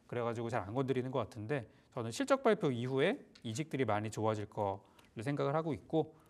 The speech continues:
또 이제 내년으로 가게 될수록 이천이십오 년도 또 우리 또 일정이나 이런 것들 체크하잖아요. 어, 언제 누구 컴백한대, 또 이런 것들 때문에 분위기가 많이 좋아질 거라고 생각하기 때문에 지금은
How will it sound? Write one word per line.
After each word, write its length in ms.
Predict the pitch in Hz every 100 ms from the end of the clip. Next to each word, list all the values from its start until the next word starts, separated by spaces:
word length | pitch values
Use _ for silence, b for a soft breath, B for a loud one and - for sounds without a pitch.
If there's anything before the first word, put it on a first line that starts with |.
| b
또 180 | - 120
이제 100 | 117
내년으로 840 | 113 139 226 220 214 208 202 196 190
가게 240 | 120 131
될수록 640 | 120 101 - 151 220 - B B -
이천이십오 520 | 147 226 208 202 139
년도 540 | 185 180 175 170 165 B B
또 300 | - 175 170
우리 160 | 139 143
또 200 | 156 139
일정이나 500 | 160 190 247 240 208
이런 180 | 139 151
것들 200 | 156 151
체크하잖아요. 680 | 147 233 208 214 180 123 170 - -
어, 120 | 117
언제 220 | 131 160
누구 220 | 160 147 165
컴백한대, 680 | 240 226 220 160 147 120 - - -
또 80 | 131
이런 220 | 147 214
것들 240 | 175 139
때문에 480 | - 110 117 143 90 - b b b _ -
분위기가 280 | 131 143 143
많이 160 | 123
좋아질 300 | 120 113 120
거라고 200 | 127 127
생각하기 300 | 143 143 123
때문에 420 | 110 107 113 135 98 - _ -
지금은 500 | 123 120 139 196